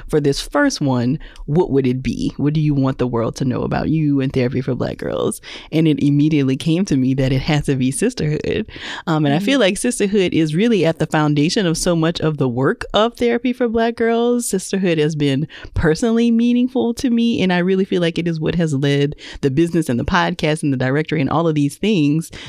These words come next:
Speaker 1: to be successful, because there is a way that Black women move with one another that is just deeply based in sisterhood. Um, and so the book is really a celebration of who we are to one another and a guide to how we can strengthen our relationship so that we can be more of that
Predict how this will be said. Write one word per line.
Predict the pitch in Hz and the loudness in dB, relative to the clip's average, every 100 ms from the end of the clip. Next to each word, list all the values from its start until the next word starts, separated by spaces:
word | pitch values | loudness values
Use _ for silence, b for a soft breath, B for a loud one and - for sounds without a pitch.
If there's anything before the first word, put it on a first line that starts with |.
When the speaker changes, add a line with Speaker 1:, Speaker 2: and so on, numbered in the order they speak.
| B | B
Speaker 1:
to | 170 | -2
be | 147 147 | 0 0
successful, | - 123 - 156 135 131 | -2 -4 -2 -2 0 -2
because | 131 127 139 | -2 -2 0
there | 135 143 | 2 2
is | 156 147 | 2 0
a | |
way | 135 139 156 135 135 - B B | 2 2 2 2 0 -4 B B
that | 143 139 | 0 2
Black | 143 143 | 2 2
women | 143 135 135 | 0 2 2
move | 139 127 113 135 - - B 147 | 2 2 0 -2 -6 -20 B 0
with | 156 147 | 0 2
one | 127 127 | 0 2
another | 120 107 95 | 2 0 0
that | 127 127 | 0 2
is | 131 139 | 0 0
just | 127 131 127 | -2 -2 -2
deeply | 147 139 127 113 117 123 - 139 | -2 0 -2 0 -2 -4 -6 -2
based | 135 117 123 - - | -2 -2 -4 -6 -4
in | 139 | -4
sisterhood. | 135 120 - 143 135 - - - B 160 147 | -2 -4 -2 -4 -2 -2 -4 -6 B -12 -2
Um, | 151 139 | 2 2
and | 147 | 2
so | 165 | 2
the | 156 | 2
book | 151 254 | 2 0
is | 302 226 | 0 0
really | 220 208 156 | 2 4 2
a | |
celebration | 156 180 160 135 131 147 208 202 | 2 0 0 0 0 0 0 0
of | - 147 143 143 | 0 2 2 0
who | - - 254 | -2 -2 0
we | 214 208 | 0 0
are | 127 139 175 | 2 2 0
to | - | 0
one | 196 196 | 0 0
another | 202 208 214 240 285 349 - B B B | 2 2 2 2 0 0 -6 B B B
and | 165 165 156 151 | 2 4 4 2
a | 143 | 0
guide | 139 139 135 143 | 0 2 2 0
to | - 143 | 0 -2
how | 147 139 | 0 0
we | 139 | 0
can | 143 131 | -2 -2
strengthen | - 143 127 117 | -2 -2 -2 0
our | 117 113 | 0 0
relationship | 117 127 131 135 117 127 | 0 -2 -4 -4 -4 -2
so | 135 | -2
that | 127 | -2
we | 123 | -2
can | 127 143 | 0 0
be | 135 127 | 2 0
more | 127 127 117 | 0 0 0
of | 127 120 | 0 -2
that | - - - | -2 -2 -4